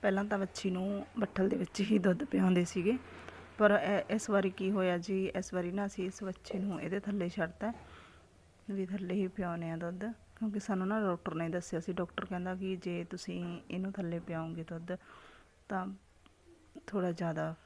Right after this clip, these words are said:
ਵਧੀਆ ਰਹੂਗੀ, ਇਹ ਛੇਤੀ ਗਰੋ ਕਰੂਗੀ ਵੱਛੀ, ਕਿਉਂਕਿ ਬਾਅਦ ਵਿੱਚ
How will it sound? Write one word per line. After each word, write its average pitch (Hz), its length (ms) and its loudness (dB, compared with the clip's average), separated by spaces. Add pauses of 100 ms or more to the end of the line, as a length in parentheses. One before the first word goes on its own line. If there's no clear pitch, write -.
ਵਧੀਆ 180 280 0
ਰਹੂਗੀ, 180 380 -2
ਇਹ 180 60 0
ਛੇਤੀ 165 600 -4 (380)
ਗਰੋ 180 180 0
ਕਰੂਗੀ 175 320 -4
ਵੱਛੀ, 170 280 -6
ਕਿਉਂਕਿ 185 280 -4
ਬਾਅਦ 180 260 2
ਵਿੱਚ 190 340 -4